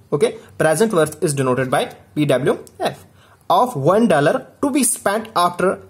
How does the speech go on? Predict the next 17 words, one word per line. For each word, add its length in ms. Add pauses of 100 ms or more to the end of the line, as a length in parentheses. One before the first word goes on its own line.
(100)
n 180
years 340
from 340
now 300 (220)
is 180
equal 300
to 80 (340)
one 320 (220)
upon 400
one 180
plus 280
R 340 (120)
raised 320
to 80
power 360 (220)
n, 320 (260)
where 460